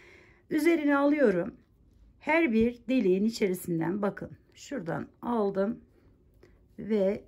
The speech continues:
birleştiriyorum. Çakma sık iğne tekniğini kullanıyoruz arkadaşlar. Ve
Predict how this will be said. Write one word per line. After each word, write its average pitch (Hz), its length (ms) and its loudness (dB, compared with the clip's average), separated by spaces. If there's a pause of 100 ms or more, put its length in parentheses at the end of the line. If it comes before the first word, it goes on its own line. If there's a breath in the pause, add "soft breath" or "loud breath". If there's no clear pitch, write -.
birleştiriyorum. 170 880 -2
Çakma 262 480 0
sık - 240 -8
iğne 190 520 0
tekniğini 202 600 0
kullanıyoruz 175 640 -2
arkadaşlar. 156 640 -8 (500 loud breath)
Ve 294 200 2